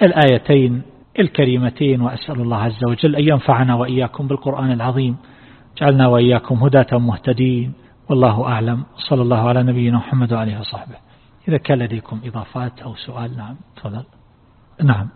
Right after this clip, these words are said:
يقول الدكتور بأن بعض المفسرين قال:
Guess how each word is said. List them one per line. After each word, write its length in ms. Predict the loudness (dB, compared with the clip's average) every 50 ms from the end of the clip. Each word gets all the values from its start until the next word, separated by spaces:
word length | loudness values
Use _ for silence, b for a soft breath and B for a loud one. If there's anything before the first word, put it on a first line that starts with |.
| _ _ -4 -4
يقول 280 | -4 2 4 6 6 6
الدكتور 480 | 6 4 0 -6 -8 -4 -2 -2 -2 -2
بأن 640 | -4 -4 -4 -2 -2 -2 -2 -2 -2 -4 -6 -4
بعض 240 | 0 0 0 2 0
المفسرين 720 | 0 0 -2 -2 -4 -4 -6 -6 -6 -6 -4 -2 -2 -2 -4
قال: 400 | -4 -4 -2 -2 -2 -2 -4 -8